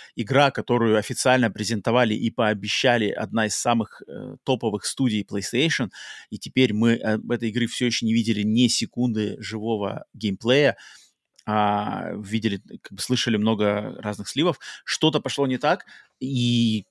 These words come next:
отталкиваясь от Factions, можно, наверное, предположить, что вс-, что-то идёт не так,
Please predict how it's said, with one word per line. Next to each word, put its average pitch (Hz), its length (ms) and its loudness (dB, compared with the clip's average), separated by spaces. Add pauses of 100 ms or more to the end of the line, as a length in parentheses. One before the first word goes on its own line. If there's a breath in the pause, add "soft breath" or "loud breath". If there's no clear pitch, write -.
отталкиваясь 131 560 2
от 113 100 0
Factions, 165 540 4
можно, 120 420 0
наверное, 110 260 2
предположить, 110 420 -2
что - 160 -6
вс-, - 420 -12
что-то 135 400 0
идёт 127 380 0
не 113 100 0
так, - 400 2